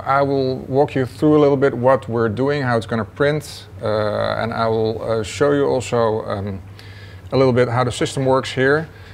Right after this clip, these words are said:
Uh, we can print, uh, books from, uh, a database, uh, from a cloud, um, and download them. Uh, and we can print books from files that people print in. This is the screen that I'm showing you now, is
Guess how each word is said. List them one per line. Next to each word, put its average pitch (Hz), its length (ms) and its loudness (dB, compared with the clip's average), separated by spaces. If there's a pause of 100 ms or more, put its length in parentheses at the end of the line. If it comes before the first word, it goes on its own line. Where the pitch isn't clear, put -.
(140)
Uh, 127 240 2
we 135 140 2
can 143 200 -2
print, 170 360 -2
uh, 131 180 0
books 131 260 0
from, 123 580 -2
uh, 110 500 0
a 110 40 -2
database, 180 800 0
uh, 107 220 -2
from 117 200 -8
a 110 40 -4
cloud, 139 420 2 (280)
um, 110 500 -4
and 117 180 -4
download 147 320 0
them. 165 220 -4 (600)
Uh, 135 260 0
and 139 100 0
we 139 120 2
can 139 160 -2
print 131 280 0
books 127 240 -2
from 123 400 -2
files 120 360 2
that 113 180 -2
people 110 260 -2
print 107 300 -4
in. 165 320 -2 (300)
This 113 120 2
is 120 100 0
the 107 80 -2
screen 131 260 0
that 120 100 0
I'm 117 140 0
showing 120 320 2
you 113 80 2
now, 139 340 2
is 110 340 -6